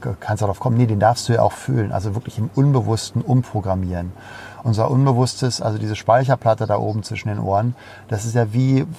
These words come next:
Hunderttausende von Schallplatten. Und durch die Techniken, die ich anwende, zerkratzen wir bestimmte Schallplatten, wie zum Beispiel negative Glaubenssätze, äh, Leben ist Kampf, das Leben ist hart, oh, Verkaufen ist, äh, böse oder was auch immer, Geld ist übel, was auch immer für komische Sätze.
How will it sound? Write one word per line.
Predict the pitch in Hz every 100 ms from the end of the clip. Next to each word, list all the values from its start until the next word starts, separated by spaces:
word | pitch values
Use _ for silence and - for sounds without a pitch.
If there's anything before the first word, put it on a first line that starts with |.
| - -
Hunderttausende | 151 139 127 - 135 127 123
von | - 117
Schallplatten. | - 123 127 - 92 - 127 185
Und | 123 107
durch | 117
die | -
Techniken, | - 151 - 175 127
die | 113
ich | 107 -
anwende, | 110 113 104 113 135
zerkratzen | - 117 - - - 135
wir | 110
bestimmte | 107 117 107
Schallplatten, | - 104 101 - 107 - 165
wie | 123
zum | - 117
Beispiel | 107 - 107
negative | 101 104 98 101
Glaubenssätze, | 95 101 107 107 - 101 101 - - - - -
äh, | 110 104 104 98 - -
Leben | 120 131 127
ist | 101 -
Kampf, | 131 147 143 -
das | 107
Leben | 139 139 123
ist | 110 139
hart, | 143 139 131
oh, | 139 135 117 110
Verkaufen | 131 - 131 147 - 110
ist, | 92 - -
äh, | 131 117
böse | 147 165 135 127
oder | 110 113
was | 117
auch | 110
immer, | 135 123 110
Geld | 101 143 139 131
ist | 117
übel, | 226 185 160 131 120
was | 143 131
auch |
immer | 156 143
für | 123
komische | 113 120 101 101
Sätze. | 95 - 151